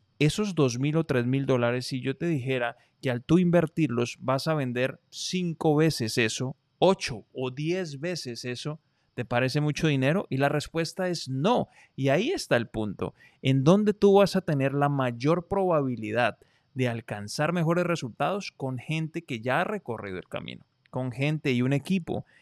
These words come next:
que ya cada uno está especializado en un campo. Porque recuerda que el marketing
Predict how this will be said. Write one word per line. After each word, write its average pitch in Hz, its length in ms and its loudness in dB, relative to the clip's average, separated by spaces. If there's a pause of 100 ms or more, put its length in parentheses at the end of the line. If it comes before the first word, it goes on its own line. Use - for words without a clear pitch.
(140)
que 117 200 -8
ya 127 280 2 (220)
cada 143 240 0
uno 165 220 -2
está 156 240 -2
especializado 151 960 0
en 113 80 0
un 107 120 -6
campo. - 440 -8
Porque - 220 -6
recuerda 190 340 -6
que 185 120 -4
el 151 80 -2
marketing 160 680 -2